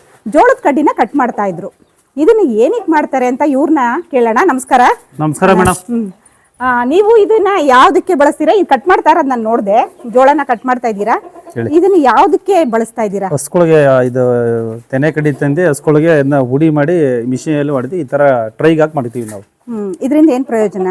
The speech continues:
Speaker 2: ಬಹಳ ಒಳ್ಳೇದು ಇದು. ಆ, ಹಸುಗಳಿಗೆ ಈಗ ಹಾಲು ಕಡಿಮೆ ಇರೋದು ಈಗ ಆಟೋಮೆಟಿಕ್ ಆಗಿ ಜಾಸ್ತಿ ಆಗದೆ. ಈಗ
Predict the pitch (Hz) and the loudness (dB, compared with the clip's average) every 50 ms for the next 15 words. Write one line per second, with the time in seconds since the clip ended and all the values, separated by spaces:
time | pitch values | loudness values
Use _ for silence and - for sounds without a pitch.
0 | 180 131 135 147 180 202 202 202 196 196 196 185 190 180 175 170 135 - - 131 | -2 0 2 4 4 6 6 6 6 6 6 4 4 4 4 2 0 0 -4 -2
1 | 135 135 139 135 127 - - 180 175 175 175 175 165 175 170 165 160 151 143 131 | 0 0 2 0 0 0 0 2 2 2 2 2 4 4 4 6 6 4 4 4
2 | 139 151 160 165 175 170 160 135 151 143 143 156 165 165 160 156 139 156 160 160 | 4 4 4 4 4 2 2 2 2 2 2 2 2 2 2 2 2 2 2 4
3 | 160 156 156 156 151 147 151 151 147 143 139 135 135 151 156 156 147 156 151 151 | 4 2 2 0 0 0 0 0 0 0 0 -2 -4 -4 -4 -2 -2 -2 -2 -2
4 | 147 147 151 139 120 135 151 156 - - 170 160 151 143 151 156 151 _ _ _ | -4 -6 -6 -6 -2 0 0 0 0 0 0 0 0 -2 -4 -8 -8 _ _ _
5 | _ _ _ _ _ - 151 151 | _ _ _ _ _ -2 0 2